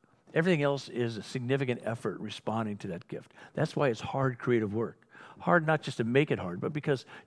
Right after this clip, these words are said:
doing God's work in this fallen world is difficult. There's so many barriers to overcome, so much resistance pushing back against us.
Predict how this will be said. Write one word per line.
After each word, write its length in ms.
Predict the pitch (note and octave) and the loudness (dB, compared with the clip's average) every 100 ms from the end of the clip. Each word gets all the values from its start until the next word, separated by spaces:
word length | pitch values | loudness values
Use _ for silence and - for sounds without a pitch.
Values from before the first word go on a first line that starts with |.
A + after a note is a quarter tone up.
| - | 2
doing 240 | E3 F3+ | 4 6
God's 300 | D#3 D3+ C3 | 4 4 6
work 240 | C3+ D3 | 4 4
in 160 | B2+ C#3 | 2 2
this 160 | C#3 - | 0 -2
fallen 340 | - D3 C3+ | 0 2 2
world 240 | C3 B2+ A#2 - - | 2 0 -2 -12 2
is 160 | D#3 | 2
difficult. 460 | B2+ F3+ F3 D#3 A2+ | 4 2 4 2 2
There's 120 | A#2+ | -2
so 160 | - D#3 | 2 2
many 200 | D3+ D3 - - | 4 0 -4 -12
barriers 680 | B2 A2+ D3+ F3 D#3+ A#2 G2 | -6 4 6 6 4 4 -2
to 100 | - | -4
overcome, 580 | A#2 A#2+ - C3+ A2 - _ _ _ _ - | -2 -2 -4 -6 -6 -10 _ _ _ _ -20
so 180 | - E3+ | -2 2
much 180 | D#3+ - | 2 2
resistance 960 | C3 A#2+ A2 C3 F3+ - A2 F#2 - - - _ | 0 0 -2 -2 -2 -2 -4 -4 -16 -16 -20 _
pushing 360 | - D3 C#3+ B2+ | -2 0 0 2
back 320 | B2 C3 - | 4 2 -2
against 520 | A2 G#2+ C3 D3 - | -8 -2 -2 -2 -4
us. 280 | D2+ - | -6 -6